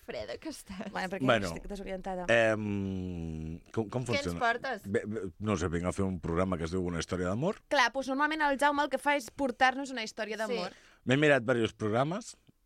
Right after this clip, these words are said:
Speaker 3: mentre
Speaker 1: Pro-
Speaker 3: cagava i netejava el pis.
Speaker 1: Programes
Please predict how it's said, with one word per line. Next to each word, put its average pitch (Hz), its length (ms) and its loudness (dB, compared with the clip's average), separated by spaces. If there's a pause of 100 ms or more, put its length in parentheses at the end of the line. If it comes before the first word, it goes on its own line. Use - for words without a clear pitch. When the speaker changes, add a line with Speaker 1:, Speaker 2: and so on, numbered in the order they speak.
(180)
Speaker 3:
mentre 95 340 2
Speaker 1:
Pro- 90 680 4
Speaker 3:
cagava 117 520 8
i 107 100 0
netejava 95 580 -2
el 87 220 -2
pis. 147 180 2
Speaker 1:
Programes 233 500 0